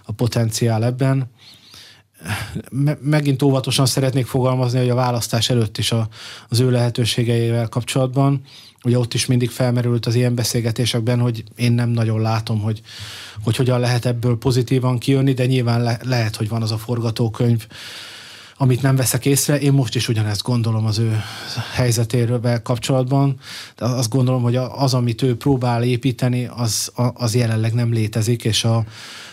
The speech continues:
a, az el-, a sikeres ellenzéki politikának a lehetőségei azok nem ott vannak, ahol ezeket most ő keresi.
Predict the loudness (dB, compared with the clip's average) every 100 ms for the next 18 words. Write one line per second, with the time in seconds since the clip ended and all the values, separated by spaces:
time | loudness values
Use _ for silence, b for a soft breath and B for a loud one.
0 | B 0 2 0 0 0 2 2 0 -2
1 | 2 0 2 2 2 2 0 -2 -2 0
2 | 0 -2 0 0 -2 0 0 2 2 0
3 | 0 -2 0 0 0 0 0 0 0 -2
4 | -2 -2 -2 -4 -4 -4 -6 -8 -8 -10
5 | -8 -10 -8 -10 -10 -8 -8